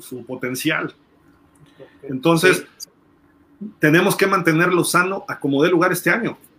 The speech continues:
Speaker 2: Sí, estoy de acuerdo. Y yo creo que si se lesiona y no se mantiene al, en el campo, etcétera, podría peligrar. Este, ¿por qué? Pues porque está el tema de,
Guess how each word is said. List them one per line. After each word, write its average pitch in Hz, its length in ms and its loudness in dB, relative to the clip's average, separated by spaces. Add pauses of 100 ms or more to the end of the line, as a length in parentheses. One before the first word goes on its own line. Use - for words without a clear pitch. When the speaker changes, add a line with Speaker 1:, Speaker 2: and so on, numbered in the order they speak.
(240)
Speaker 2:
Sí, - 380 -8 (380)
estoy 143 220 -6
de 170 40 0
acuerdo. 120 540 -6
Y 139 80 -12
yo 175 100 -4
creo 180 120 -2
que 165 80 -8
si 123 100 -10
se 131 120 -6
lesiona 147 560 -6
y 131 60 -6
no 135 140 -6
se 147 120 -10
mantiene 120 920 -10 (640)
al, 113 120 -14
en 120 60 -16
el 113 140 -14
campo, 143 340 -6
etcétera, 156 560 -10 (1500)
podría 143 460 -4
peligrar. 110 540 -8 (280)
Este, 104 460 -18
¿por 127 220 -12
qué? 180 200 2
Pues 156 160 -8
porque 131 220 -8
está - 140 -6
el 127 100 -6
tema 123 260 -6
de, 110 400 -14